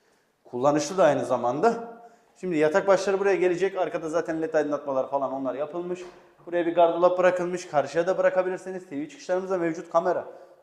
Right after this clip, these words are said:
Şöyle bir denizi bir fokuslasana. Denizi fokusla.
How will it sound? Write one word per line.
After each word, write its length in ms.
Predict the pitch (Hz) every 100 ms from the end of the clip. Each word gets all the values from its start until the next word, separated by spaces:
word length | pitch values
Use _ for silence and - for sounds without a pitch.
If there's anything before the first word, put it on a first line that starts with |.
| _
Şöyle 180 | 156 127
bir 40 |
denizi 260 | 123 120 120
bir 60 |
fokuslasana. 520 | 113 113 - - 151 120 _ _ _ _ _ _ _ _ _
Denizi 380 | 127 135 127 123
fokusla. 540 | 135 147 - - 143